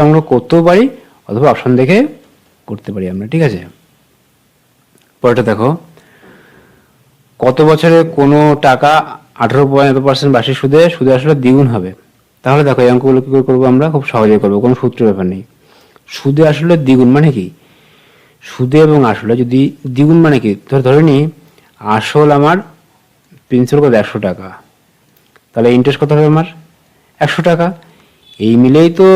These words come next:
অ্যামাউন্ট কত হবে আমার? দুশো টাকা, তাই না? তাহলে আসল ছিল একশো টাকা, সুদে আসলে দুশো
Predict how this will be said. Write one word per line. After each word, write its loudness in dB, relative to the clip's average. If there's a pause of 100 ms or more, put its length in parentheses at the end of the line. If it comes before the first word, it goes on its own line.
(560)
অ্যামাউন্ট 0
কত 0
হবে 2
আমার? 0 (600)
দুশো -4 (100)
টাকা, -6
তাই 2
না? 2 (560)
তাহলে 0
আসল 0 (100)
ছিল -4 (180)
একশো -6 (100)
টাকা, 0 (640)
সুদে -2
আসলে 0 (100)
দুশো -4